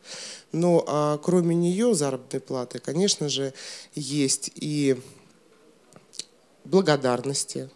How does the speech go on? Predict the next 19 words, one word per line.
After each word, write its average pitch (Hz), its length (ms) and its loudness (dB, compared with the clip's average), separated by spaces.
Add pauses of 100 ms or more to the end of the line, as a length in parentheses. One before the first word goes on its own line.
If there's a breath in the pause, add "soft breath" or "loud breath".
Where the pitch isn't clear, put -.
(140)
почетные 143 540 -4
грамоты 131 680 -6 (540 loud breath)
и 135 80 -6
все 135 220 2
то, 185 200 2
что 202 180 0
стимулирует 147 1000 0
медицинскую 131 760 -2
сестру 170 460 0
двигаться 143 840 -2
дальше 143 600 0
в 127 60 -6
своем 135 360 2
коллективе, 160 840 -2
не 143 200 -2
покидая 139 520 0
его 139 180 0
долгие 139 420 -2
годы. 120 420 -4